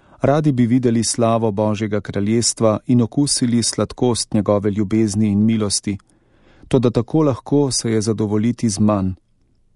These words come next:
Ali bomo dovolili Gospodu, da nam z oči odstrani vse plašnice? Jezus želi, da vidimo vse njegovo kraljestvo, njegovo resnico in njegovo ljubezen.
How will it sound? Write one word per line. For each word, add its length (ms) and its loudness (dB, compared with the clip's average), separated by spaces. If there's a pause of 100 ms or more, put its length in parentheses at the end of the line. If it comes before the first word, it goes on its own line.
(280)
Ali 220 2
bomo 320 2
dovolili 480 0
Gospodu, 840 0
da 140 -2
nam 200 4
z 100 -6
oči 260 0
odstrani 600 0
vse 340 0
plašnice? 640 -2 (1160)
Jezus 320 2
želi, 540 0
da 160 -2
vidimo 460 0
vse 320 0
njegovo 460 0
kraljestvo, 760 -4 (260)
njegovo 500 2
resnico 640 0
in 160 2
njegovo 440 0
ljubezen. 600 -4